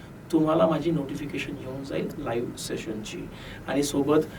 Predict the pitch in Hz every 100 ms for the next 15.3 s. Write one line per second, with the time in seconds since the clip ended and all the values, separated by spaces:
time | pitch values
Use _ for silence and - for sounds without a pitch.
0 | - 139 135 135 131 131 151 254 254 226
1 | 240 185 190 208 190 180 214 214 277 -
2 | 156 180 180 180 185 190 185 180 190 202
3 | 208 - 185 143 185 180 180 - - 180
4 | - - - - - - 160 - 170 170
5 | - - - 170 175 180 175 170 180 -
6 | 170 180 180 - - - 131 139 143 143
7 | 143 151 190 - - 143 - - - -
8 | - - 156 143 135 180 - - - 143
9 | 180 190 - 156 156 156 - 151 151 -
10 | - 160 156 - - 151 139 190 240 226
11 | 208 208 277 - - - - 208 165 160
12 | 165 170 - - - 175 160 - - -
13 | - 143 147 - - - - 160 156 -
14 | 185 156 160 147 139 143 143 143 139 131
15 | - - 151